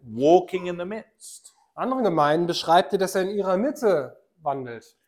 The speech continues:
Speaker 1: But he was on the outside, outside knocking.
Speaker 2: Aber hier war er außen und hat geklopft.
Speaker 1: And what do we learn from this promise in verse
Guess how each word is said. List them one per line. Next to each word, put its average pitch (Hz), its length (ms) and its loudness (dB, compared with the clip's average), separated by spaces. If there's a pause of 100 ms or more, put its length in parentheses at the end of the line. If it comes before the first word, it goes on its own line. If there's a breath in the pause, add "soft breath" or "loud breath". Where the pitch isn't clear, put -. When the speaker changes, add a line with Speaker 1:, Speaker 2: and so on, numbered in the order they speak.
(120)
Speaker 1:
But 170 120 6
he 165 80 0
was 160 100 -2
on 151 160 0
the 143 120 -2
outside, 156 1000 0
outside 135 720 -2 (240)
knocking. 131 720 -4 (200)
Speaker 2:
Aber 147 160 -4
hier 185 320 -2
war 185 140 6
er 180 240 4
außen 202 460 0
und 165 120 -10
hat 160 140 -8
geklopft. - 580 -10 (180)
Speaker 1:
And 143 160 -2
what 202 220 4
do 190 80 4
we 185 100 6
learn 170 500 6
from 135 180 -8
this 135 200 -4
promise 135 520 0
in 113 180 -8
verse 131 380 -2